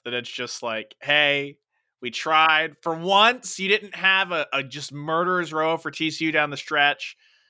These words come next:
a team that had the early bye week, and then, oh, Iowa State pops up. Like, that would just be the most Big Twelve thing ever. Just be like, "You know what? Never mind.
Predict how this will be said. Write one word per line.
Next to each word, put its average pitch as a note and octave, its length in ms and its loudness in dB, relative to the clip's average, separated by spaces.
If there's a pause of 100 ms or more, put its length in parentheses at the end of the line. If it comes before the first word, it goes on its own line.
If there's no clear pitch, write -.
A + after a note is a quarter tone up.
(140)
a B2+ 140 0
team D3 200 -6
that D3 60 -4
had D3 120 0
the C#3+ 60 -2
early C#3 200 0
bye D#3+ 240 4
week, E3 200 0
and E3 40 -4
then, D#3+ 140 -2
oh, C#3+ 220 2
Iowa C#3+ 240 0
State C3 260 -6
pops - 280 -10
up. - 120 -14
Like, A2 140 -10
that D3+ 140 2
would D#3+ 80 -4
just D#3+ 180 -8
be D3+ 100 -4
the C#3 140 -2
most C#3+ 280 -2
Big C3+ 200 -6
Twelve C3 240 -2
thing C3 180 0
ever. A#2 180 2
Just A#2 140 -14
be C3 60 -4
like, B2 180 -2 (800)
"You B2 80 -6
know C#3+ 160 2
what? B2 260 4 (380)
Never C3 260 0
mind. F2 140 -20